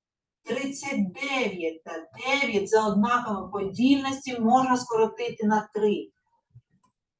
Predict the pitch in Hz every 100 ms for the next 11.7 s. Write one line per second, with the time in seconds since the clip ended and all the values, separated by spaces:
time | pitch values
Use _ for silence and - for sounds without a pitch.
0 | _ _ _ _ _ _ _ _ _ _
1 | _ _ 254 285 294 285 - 277 233 202
2 | 190 - 185 214 214 208 - - - -
3 | - - _ _ _ - - 240 233 240
4 | 247 233 208 - - 165 160 165 160 214
5 | 262 302 330 349 - 190 - 196 185 180
6 | 196 208 214 - 202 - 202 185 147 -
7 | _ _ _ _ _ _ - 233 254 247
8 | 196 269 277 277 233 214 220 247 - 254
9 | 240 208 185 165 165 165 - 214 277 285
10 | - - 214 214 202 208 240 - 220 214
11 | - 196 - 202 - -